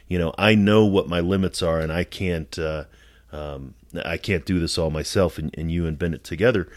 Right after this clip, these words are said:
Um, but then sharing that knowledge, right? You know, this is, uh, this is kicking off. This is spinning off. Essentially,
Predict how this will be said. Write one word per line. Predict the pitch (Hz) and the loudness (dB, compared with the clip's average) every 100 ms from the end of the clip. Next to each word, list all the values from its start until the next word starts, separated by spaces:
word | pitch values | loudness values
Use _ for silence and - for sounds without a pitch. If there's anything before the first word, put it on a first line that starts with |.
| - - - - - | -20 -20 -20 -20 -10
Um, | 92 95 85 - _ _ _ - _ _ - _ | -2 0 0 -6 _ _ _ -20 _ _ -20 _
but | - 131 104 - - _ - | 10 10 8 2 -18 _ -20
then | 85 85 117 120 120 107 | -14 2 6 6 6 2
sharing | - - 113 107 104 | 2 4 4 4 2
that | 95 87 | 0 0
knowledge, | 95 98 69 67 - | 2 2 0 -4 0
right? | 87 | 0
You | 76 92 | 0 0
know, | 92 | 0
this | 92 95 139 | 0 -2 -2
is, | 104 98 | 0 2
uh, | 101 95 87 - - - | 4 4 2 -8 -20 -16
this | - 110 - | 0 0 0
is | - | 0
kicking | 120 104 104 | 0 2 2
off. | 92 | 2
This | - 120 - | 2 0 0
is | |
spinning | - - 113 101 95 | -4 2 2 4 4
off. | 101 87 90 - | 4 4 0 -8
Essentially, | - 110 - 95 87 | -4 -4 -2 0 -2